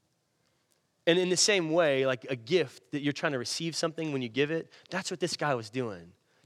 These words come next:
Somehow manipulating the system where if I give this to God, God will love me.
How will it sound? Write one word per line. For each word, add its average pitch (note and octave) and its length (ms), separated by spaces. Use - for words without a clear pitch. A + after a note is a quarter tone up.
Somehow F3 580
manipulating D#3 560
the B2+ 60
system E3+ 480
where C3+ 140
if B2 100
I E3 100
give D#3 160
this D3 160
to C#3+ 80
God, C3+ 240
God B2+ 160
will B2 100
love D3 220
me. G2 240